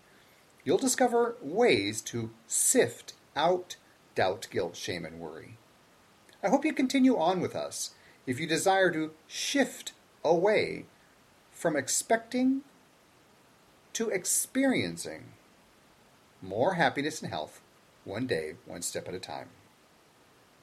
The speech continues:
Now, I, to experience the priceless gift of perspective, please share your comments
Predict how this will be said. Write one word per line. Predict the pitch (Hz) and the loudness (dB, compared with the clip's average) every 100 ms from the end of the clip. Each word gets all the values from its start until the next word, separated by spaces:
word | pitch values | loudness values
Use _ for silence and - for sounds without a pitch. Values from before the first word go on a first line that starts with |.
| _ _ _ _ _ _ _ - - - - - | _ _ _ _ _ _ _ -20 -20 -20 -20 2
Now, | 190 208 | 2 4
I, | 208 - - | 0 -2 -6
to | 170 269 | 0 2
experience | 220 - 330 254 170 | 2 2 4 4 4
the | 156 | 0
priceless | - - - 269 262 - 117 - | -2 -14 -4 4 4 4 -4 -2
gift | 107 - | -4 -4
of | 90 | -8
perspective, | 101 - 95 - 92 87 _ | -8 -6 -8 -8 -12 -14 _
please | - 220 208 165 151 - | -8 -6 -4 -6 -8 -12
share | - - 156 | -10 -4 -2
your | 139 | -2
comments | - 104 80 80 - - | -4 -6 -6 -12 -10 -10